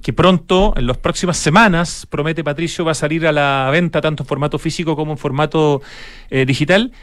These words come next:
es que al final, al hablar de diseño en Chile en este libro y con todos estos ejemplos, estamos hablando de Chile, estamos hablando de nosotros, estamos hablando de nuestra historia, estamos hablando de nuestra identidad, estamos hablando de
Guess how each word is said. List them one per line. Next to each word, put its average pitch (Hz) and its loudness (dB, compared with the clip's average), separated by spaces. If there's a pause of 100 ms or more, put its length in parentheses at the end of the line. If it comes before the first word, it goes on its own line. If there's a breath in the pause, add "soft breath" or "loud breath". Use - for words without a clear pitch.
(140 soft breath)
es - -12
que - -4
al 160 -2
final, 240 2 (360)
al 151 2
hablar 170 4
de 202 2
diseño 180 2
en 175 2
Chile 196 2
en 196 2
este 180 2
libro 190 4
y 170 4
con 147 4
todos 185 2
estos 202 0
ejemplos, 214 0 (560 soft breath)
estamos 233 4
hablando 214 2
de 170 0
Chile, 139 -2
estamos 196 4
hablando 185 0
de 151 2
nosotros, 127 2
estamos 175 4
hablando 170 2
de 156 2
nuestra 147 -2
historia, 214 2
estamos 180 0
hablando 175 2
de 170 2
nuestra 156 -4
identidad, 135 2
estamos 185 2
hablando 180 2
de 156 -2